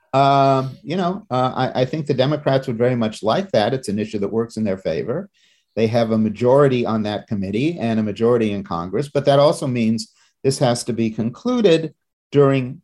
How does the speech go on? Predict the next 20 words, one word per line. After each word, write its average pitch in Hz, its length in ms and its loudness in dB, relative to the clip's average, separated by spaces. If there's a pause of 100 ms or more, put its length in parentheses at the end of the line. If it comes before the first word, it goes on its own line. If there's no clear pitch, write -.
(140)
twenty 131 340 0
twenty-two 117 760 0
because 123 340 -4
there's 113 160 -2
absolutely 113 400 0
no 117 160 2
guarantee 110 540 -2
the 104 120 0
Democrats 104 800 -4 (320)
will 110 240 2
have, 117 680 2
uh, 101 300 0 (160)
you 123 120 -2
know, 101 160 0
the 104 120 -2
ability 110 440 2
to 101 140 -4
do 104 160 -4
that, 104 360 0
uh, 95 260 0